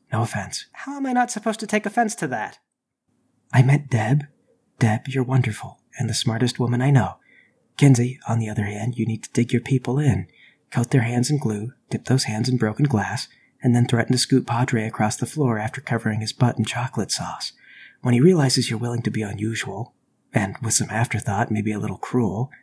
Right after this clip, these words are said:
then that's the thing he's going to respect. "I disagree. Padre's a reasonable man." "Well, then I am mad at you."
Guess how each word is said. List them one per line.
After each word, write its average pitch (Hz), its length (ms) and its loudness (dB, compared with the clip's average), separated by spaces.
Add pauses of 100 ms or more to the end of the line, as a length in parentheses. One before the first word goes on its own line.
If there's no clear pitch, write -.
(240)
then 107 160 2
that's 107 240 -2
the 123 100 0
thing 101 260 -4
he's - 160 -6
going 101 240 -6
to 98 80 -4
respect. - 560 -4 (680)
"I 139 120 0
disagree. 135 640 -6
Padre's 135 560 -4
a 131 40 -10
reasonable 127 420 -6
man." 127 360 -4 (640)
"Well, 104 460 0 (420)
then 101 320 -2 (100)
I 104 520 -2 (920)
am 113 360 0
mad 151 260 2
at - 260 0
you." 101 280 -6